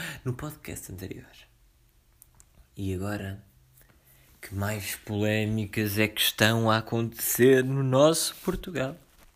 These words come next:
Bom, o Mário Centeno, é Mário, não é? Eu acho que é. Ah, o Mário Centeno, ministro das Finanças do nosso país, ah, saiu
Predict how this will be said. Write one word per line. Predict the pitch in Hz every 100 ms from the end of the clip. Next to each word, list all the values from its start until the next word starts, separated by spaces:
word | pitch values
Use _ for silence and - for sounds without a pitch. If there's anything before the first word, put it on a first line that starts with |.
| _ - - - - - - - - - - - _ - - - - - - - - - _ _ _ _ _ _ 113
Bom, | 101 101 - - - - - _ - _ -
o | 123 113 104
Mário | 107 104 98
Centeno, | - 98 95 104 131 -
é | 123
Mário, | 123 120 98 95 107
não | 104
é? | - 131 - -
Eu | -
acho | -
que | -
é. | - - - - - _ -
Ah, | 113 110
o | 117
Mário | 123 131 113
Centeno, | - 104 92 95 92 117 117 - - - - _ _ _ _
ministro | 120 104 95 107
das | 98
Finanças | - 101 104 - - -
do |
nosso | - -
país, | - - - - - _ _ _ _ _ _ _ _ - - _ _ _ _
ah, | 101 92 92
saiu | - 95 92